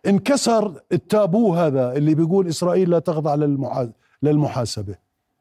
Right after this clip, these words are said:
للمساءلة، لا، انكسر بدعوة جنوب أفريقيا، إجت إسرائيل للمحاسبة. هلا بتنجح المحاسبة ولا ما بتنجح إشي ثاني.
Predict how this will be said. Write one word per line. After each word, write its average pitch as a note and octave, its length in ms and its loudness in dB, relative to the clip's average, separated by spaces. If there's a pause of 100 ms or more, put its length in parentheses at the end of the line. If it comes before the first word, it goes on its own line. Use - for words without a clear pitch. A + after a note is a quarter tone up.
للمساءلة، C3+ 720 0 (240)
لا، G3 240 2
انكسر F#3 460 0
بدعوة F3 600 2
جنوب F3 360 -2
أفريقيا، G#3 520 -2 (360)
إجت G3 320 2
إسرائيل F3 420 0
للمحاسبة. A2+ 680 -4 (240)
هلا G3 200 4
بتنجح A#3 420 2
المحاسبة F3+ 840 0 (300)
ولا E3 220 2
ما F#3+ 120 2
بتنجح A3+ 360 0
إشي A3 220 -2
ثاني. C#3 360 -2